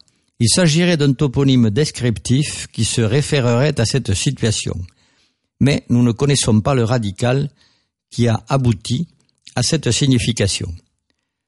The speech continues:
Le S final a, comme presque toujours,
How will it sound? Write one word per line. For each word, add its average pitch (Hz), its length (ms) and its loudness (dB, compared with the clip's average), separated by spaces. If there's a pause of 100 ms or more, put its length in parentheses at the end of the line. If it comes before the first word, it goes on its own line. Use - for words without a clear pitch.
(200)
Le 117 240 0
S 139 240 0
final 120 500 2
a, 101 120 -6
comme 127 260 0
presque 120 360 0
toujours, 104 520 0